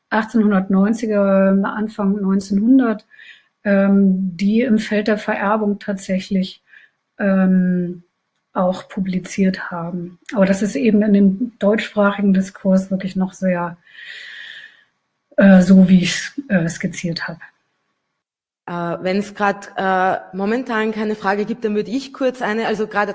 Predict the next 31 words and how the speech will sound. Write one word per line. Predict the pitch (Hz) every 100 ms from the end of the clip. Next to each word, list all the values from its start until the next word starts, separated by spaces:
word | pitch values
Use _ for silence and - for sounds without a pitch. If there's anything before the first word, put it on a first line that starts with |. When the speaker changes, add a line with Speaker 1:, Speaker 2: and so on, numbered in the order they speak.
| -
Speaker 2:
da | 190
eine | 196 196
Nachfrage | 185 151 233 - 262 247 247
stellen. | 247 - 190 240 320 - - - - - -
Ähm, | 214 214 220
Sie | 208 208
haben | 214
gerade | 202 185 208
vom, | 196 214 196 196 202 202
äh, | - 196 190 190 185 - _ _ _ - - _
vom | - 196 196 196 196
amerikanischen | 220 202 196 175 156 220 247
Diskurs | 240 240 - 233 233
gesprochen. | 233 - 196 185 233 262 - - - _
Wie | 196 240 247 247 220 247 -
ist | -
es, | 233 - -
ähm, | 220 214 214 214 220 -
im | 214 214 202
Deutschen | 175 180 220 - 254 247 247 -
rezipiert | 220 214 214 - 208 254 277
worden | 262 262 254
oder | 220 202
gar | 180 170 175
nicht? | 240 339 359 - -
Ähm, | 214 214 220 226 226 226
können | 208 214
Sie | 208
dazu | 208 208 -
was | 247 -
sagen? | - 185 254 320